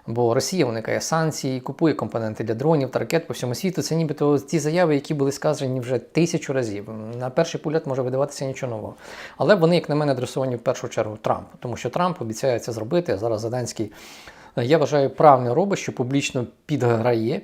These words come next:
підіграє Трампу, е, вторить його риториці, оскільки там багато є речей корисних для нас. Головне, щоб вони були виконані, тому що поки що точної гарантії цього нема. Але, як я говорив у ранішньому огляді, ще раз нагадаю вам, е,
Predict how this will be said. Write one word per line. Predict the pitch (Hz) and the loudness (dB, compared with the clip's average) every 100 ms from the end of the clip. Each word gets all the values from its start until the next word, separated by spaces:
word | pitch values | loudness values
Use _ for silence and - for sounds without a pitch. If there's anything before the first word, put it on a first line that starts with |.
| - | -2
підіграє | 156 117 117 110 110 104 151 | -2 0 0 2 0 0 -2
Трампу, | - 202 214 - 196 190 170 - | -4 -4 -4 -4 -4 -4 -6 -2
е, | 135 127 131 | 0 2 0
вторить | 117 180 160 - | 0 4 4 4
його | 123 120 | 2 2
риториці, | 120 196 208 190 139 131 | 2 0 -2 -2 -6 -4
оскільки | 131 - 165 127 127 - _ | -6 -4 -2 -2 -4 -14 _
там | 170 151 | 0 4
багато | 131 135 135 | 4 4 2
є | |
речей | 139 151 202 | 2 2 -2
корисних | - 156 151 135 | 0 -2 -2 -4
для | 123 110 | -4 -4
нас. | - - - - | -6 -12 -16 0
Головне, | 131 170 175 190 190 | 4 6 6 4 0
щоб | - 165 | 0 0
вони | 151 165 | 2 2
були | 147 147 143 | 2 2 2
виконані, | 127 117 - 101 110 - _ | 2 -2 -4 -10 -14 -18 _
тому | 135 127 | -4 -2
що | - 131 | -4 -2
поки | 180 151 | 0 0
що | - | -4
точної | - - 147 - 117 | -2 2 2 0 0
гарантії | 143 165 135 | 0 0 -2
цього | 113 127 123 | -4 -4 -4
нема. | 113 98 - - - - - - | -6 -8 -12 -16 -18 -18 -20 2
Але, | 139 214 | 6 6
як | 226 | 6
я | 185 | 4
говорив | 160 165 165 143 | 6 6 6 4
у | 147 | 4
ранішньому | 143 135 120 - 123 123 | 4 4 0 -2 -4 0
огляді, | 202 185 127 | 0 2 -2
ще | - 123 | -2 -2
раз | 113 - | -4 -6
нагадаю | 113 117 127 - 87 | -8 -6 -4 -2 -4
вам, | - - - - - - - | -6 -10 -18 -16 -16 -18 2
е, | 139 | 4